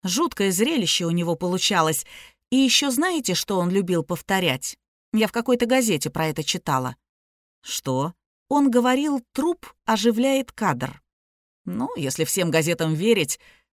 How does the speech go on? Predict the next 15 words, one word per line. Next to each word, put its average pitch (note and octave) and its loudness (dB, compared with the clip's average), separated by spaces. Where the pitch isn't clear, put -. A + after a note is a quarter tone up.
Трубников F3+ -2
снова E3+ 0
хмыкнул. D3+ -2
«Что, D#3+ 0
проводить A#3+ 0
вас F#3+ 2
сегодня E3+ 0
вечером C#3 0
к - -12
нему? D#3+ 0
Давайте C4 2
я F3+ 4
к E3 -4
десяти F3 -2
подъеду». B2+ -4